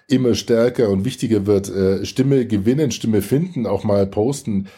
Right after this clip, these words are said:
äh, sich inspirieren zu lassen, ist ja das eine. Äh, aber ich habe so ein bisschen das Gefühl, ich habe heute und gestern zwei Podcasts gehört und die verkaufen ja inzwischen Content, äh, wie Content-Fabriken. Also d-,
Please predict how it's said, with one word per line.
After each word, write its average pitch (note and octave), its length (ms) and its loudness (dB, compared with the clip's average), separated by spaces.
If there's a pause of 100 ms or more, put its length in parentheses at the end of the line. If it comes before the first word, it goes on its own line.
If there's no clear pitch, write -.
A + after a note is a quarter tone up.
(200)
äh, G#2+ 260 2
sich G#2+ 260 -6
inspirieren A2 460 -2
zu C3 100 -4
lassen, G#2 240 0
ist G2 120 -4
ja G2+ 40 2
das F2+ 140 -2
eine. A2+ 480 0
Äh, F#2 320 -2
aber F#2+ 320 0
ich G2 180 -4
habe A#2 100 -2
so B2 120 -2
ein A2 40 0
bisschen A#2+ 220 -2
das G2 100 -4
Gefühl, A#2 380 -4
ich F#2+ 120 -4
habe A2 140 -4
heute A#2 280 0
und G2 80 -2
gestern A2 280 -2
zwei G#2+ 200 0
Podcasts G#2+ 480 -2
gehört G#2 340 2 (380)
und G#2 320 -2
die G#2+ 80 -2
verkaufen G#2 540 0
ja A2 140 2
inzwischen G2 400 -2
Content, A2+ 640 0 (180)
äh, G#2 220 -2 (160)
wie G#2 320 -2
Content-Fabriken. B2+ 1080 -4 (720)
Also A#2+ 220 0
d-, G2 160 -12